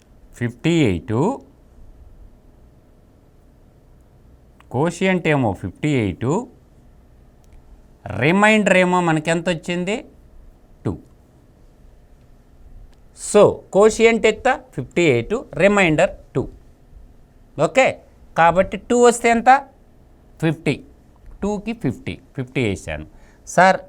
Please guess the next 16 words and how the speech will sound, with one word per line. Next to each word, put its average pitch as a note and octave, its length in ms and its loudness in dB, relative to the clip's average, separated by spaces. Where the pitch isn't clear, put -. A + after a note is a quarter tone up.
ఇది F3 120 -2
right E3+ 260 2
or E3+ 160 2
wrong-గా B2 340 -2
మనకి G2 260 -10
ఎలా F#2+ 120 -6
తెలుస్తుంది? D2 420 -20
Yes, C#3 180 4
you C3 80 -2
do D3+ 60 0
it, - 80 -10
check. G3+ 180 2
టూ G3 120 -2
థర్టీ D#3 340 0
ఫోర్, F#2+ 360 -4
ఫోర్తో G3 500 2